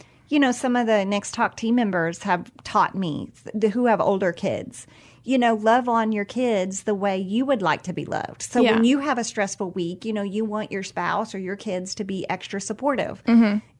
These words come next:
Speaker 1: We need to do that with you guys, too, 'cause you do have a lot of stressors going on.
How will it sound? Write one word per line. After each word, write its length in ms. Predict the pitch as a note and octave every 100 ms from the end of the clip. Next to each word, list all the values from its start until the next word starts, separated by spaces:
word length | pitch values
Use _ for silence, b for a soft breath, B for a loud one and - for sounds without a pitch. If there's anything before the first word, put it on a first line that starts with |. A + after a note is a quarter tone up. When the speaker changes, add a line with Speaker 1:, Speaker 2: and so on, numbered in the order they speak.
| _
Speaker 1:
We 200 | A3+ B3+ B3+
need 140 | B3+
to 80 | A#3
do 140 | A3+
that 160 | G3+ F#3+
with 160 | F#3+ G3
you 120 | G3+
guys, 300 | E3+ D#3 -
too, 320 | - - F#3+ - _
'cause 140 | A3+ G#3
you 100 | A3
do 160 | A3+ G#3+
have 140 | G#3
a 60 | G3+
lot 180 | F#3+ F3+
of 40 |
stressors 460 | - F3 F3+ E3+ -
going 240 | E3+ D#3+
on. 240 | C3+ F2+